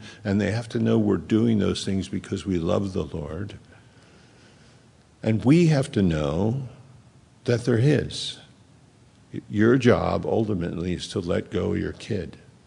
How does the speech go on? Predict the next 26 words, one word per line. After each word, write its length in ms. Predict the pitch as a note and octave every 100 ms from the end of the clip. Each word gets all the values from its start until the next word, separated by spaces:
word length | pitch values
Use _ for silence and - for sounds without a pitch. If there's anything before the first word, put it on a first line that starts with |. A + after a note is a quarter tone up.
| _ _ _ _ _ _ _ _ - _
It, 180 | C3 C#3
it's 220 | B2+ C3 C3+
a 40 |
tragedy 540 | - A#2+ C3 A2 F#2
when 140 | E2 F2
you 100 | E2
see 220 | - F#2+
parents 400 | - G#2 G2 F#2
who 140 | G2
won't 360 | F2+ F2+ A2+ A2+
let 260 | D#2+ - F2+
go 160 | D2
of 120 | D2+
their 100 | D#2
kids. 460 | - A#2 F#2 - - - - - - -
But 140 | -
ultimately, 680 | F2+ G#2+ A#2+ F2+ F2 F#2 F#2
you're 280 | F#2 G2 F#2
raising 380 | E2+ G2 G2+ G2+
that 240 | G2 F#2+
kid, 480 | - F#2+ E2 D#2+ D#2+ - _ _ _ _ F2+
and 100 | E2+
you're 100 | E2+
gonna 220 | E2+ E2
say, 260 | - E2
"Bye." 600 | D2+ D#2 A2+ G#2+ F2 F#2+